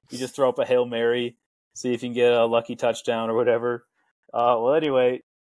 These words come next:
Tim Boyle, the, the quarterback of the Jets, he throws one up, um,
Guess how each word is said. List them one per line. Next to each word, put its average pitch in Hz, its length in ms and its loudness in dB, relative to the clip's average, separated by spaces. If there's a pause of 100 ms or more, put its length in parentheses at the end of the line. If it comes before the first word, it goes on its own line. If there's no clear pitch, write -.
Tim 151 160 -8
Boyle, 135 480 2 (200)
the, 120 280 -4 (200)
the 113 80 -12
quarterback 135 420 0
of 131 40 0
the 123 60 -2
Jets, 117 380 0
he 135 120 -8
throws 135 340 0
one 139 180 0
up, 120 220 2 (640)
um, 107 560 2